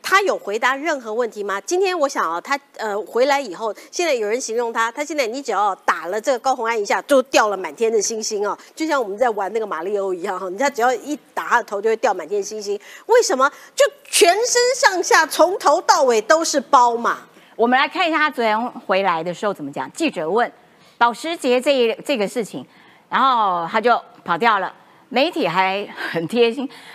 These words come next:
Speaker 2: ，“您这几天会不会感到委屈？” <laughs> 也没，这也忙死了，行程那么多，没有去注意。媒体说，“那您的副市长有没有可能是柯P的妹妹来接呢？”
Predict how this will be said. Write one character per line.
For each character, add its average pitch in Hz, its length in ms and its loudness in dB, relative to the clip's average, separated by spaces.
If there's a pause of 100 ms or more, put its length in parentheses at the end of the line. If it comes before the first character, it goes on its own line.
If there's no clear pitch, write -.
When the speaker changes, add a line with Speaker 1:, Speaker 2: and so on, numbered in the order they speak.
(180)
Speaker 2:
，“您 269 320 2
这 415 200 0
几 208 160 -6
天 269 240 -2
会 294 220 -4
不 220 160 -8
会 240 240 -4
感 - 240 -8
到 226 160 0
委 196 260 -6
屈？” - 380 -12 (500)
<laughs> - 260 -2
也 190 140 -2
没， 214 240 0 (600)
这 571 120 4
也 381 140 4
忙 370 340 2
死 269 280 0
了， 220 100 4
行 269 320 0
程 247 160 0
那 247 60 -2
么 233 140 -2
多， 208 260 2
没 208 120 -2
有 214 80 0
去 220 140 -6 (100)
注 202 200 -2
意。 180 180 -6 (300)
媒 302 140 2
体 294 120 2
说 247 260 0 (260)
，“那 427 120 2
您 269 260 2
的 302 100 4
副 349 220 -6
市 302 220 -2
长 196 260 0
有 214 120 0
没 262 80 2
有 302 80 2
可 262 140 -2
能 185 140 -2
是 277 140 -4
柯 294 180 -6
P 302 140 0
的 269 80 0
妹 285 140 2
妹 220 120 0
来 202 140 2
接 240 260 -2
呢？” 220 180 0